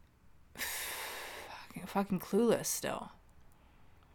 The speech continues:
And I've taken a lot of time, an annoying amount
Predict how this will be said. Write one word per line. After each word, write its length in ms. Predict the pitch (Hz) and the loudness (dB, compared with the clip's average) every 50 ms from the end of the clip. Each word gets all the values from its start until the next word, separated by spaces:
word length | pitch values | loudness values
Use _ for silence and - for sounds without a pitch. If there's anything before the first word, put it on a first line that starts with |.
| - - - - - - - - - - - - - - - - - - - - - - - | -20 -20 -20 -20 -20 -20 -20 -20 -20 -20 -20 -20 -20 -20 -18 -14 -14 -14 -14 -16 -18 -6 0
And 160 | 185 185 185 | 4 6 8
I've 160 | 190 185 - | 8 8 8
taken 300 | - 202 214 247 254 254 | 8 8 8 8 10 8
a 60 | 233 208 | 10 12
lot 420 | 196 196 202 214 220 185 - - - - | 12 12 12 12 12 12 10 4 -4 -4
of 160 | - 190 - | -2 -2 2
time, 480 | - - 190 196 196 170 147 135 135 | 6 8 10 10 10 10 8 6 6
an 80 | 165 180 | 4 6
annoying 760 | 180 185 185 190 196 202 202 208 214 214 208 202 196 190 190 | 8 10 12 12 12 12 12 12 12 12 12 10 10 8 6
amount 500 | - 180 190 180 175 175 175 175 - | 6 6 8 8 8 8 8 6 4